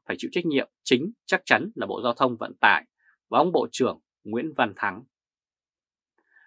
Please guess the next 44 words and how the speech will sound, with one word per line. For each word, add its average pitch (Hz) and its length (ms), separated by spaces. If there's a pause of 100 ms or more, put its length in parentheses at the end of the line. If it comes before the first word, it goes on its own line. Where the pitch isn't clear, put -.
(100)
Được 143 180
biết, 202 180 (100)
Bộ 127 140
trưởng 95 240
Thắng 120 180
là 180 160
một 95 120
chính 120 160
khách - 240
trẻ, 90 300 (340)
sinh 196 200
năm 185 100
một 135 80
nghìn 92 100
chín 131 100
trăm 156 180
bảy 110 120
mươi 85 100
ba, 127 320 (340)
từng 123 160
giữ 139 100
chức 226 220 (100)
Giám 127 300
đốc, 190 180 (120)
Tổng 110 180
Giám 123 120
đốc 208 160 (160)
và 113 100
Chủ 107 140
tịch - 180
Hội 113 80
đồng 107 200
Quản 85 280
trị - 260 (300)
Vietinbank. 113 640 (2000)
Cựu 147 160
bí 143 160
thư 170 300
tỉnh 92 200
Bến 123 160
Tre 135 300 (140)
Lê 131 160
Đức 170 180
Thọ - 240